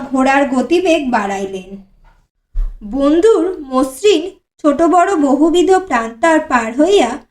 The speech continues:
রায় মহাশয়ের অশ্ব অবশেষে একটা বনের মধ্যে প্রবেশ করিল। কিছুক্ষণ পরে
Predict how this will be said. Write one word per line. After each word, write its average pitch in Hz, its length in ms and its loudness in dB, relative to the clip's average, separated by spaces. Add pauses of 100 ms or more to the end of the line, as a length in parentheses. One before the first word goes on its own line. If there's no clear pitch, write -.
(260)
রায় 240 300 0
মহাশয়ের 392 680 0 (380)
অশ্ব 254 300 -2 (160)
অবশেষে 285 600 0 (520)
একটা - 260 -2 (120)
বনের 269 340 -2
মধ্যে 392 380 -2 (160)
প্রবেশ 233 380 0
করিল। 202 340 -6 (1300)
কিছুক্ষণ 466 520 0 (120)
পরে 311 320 2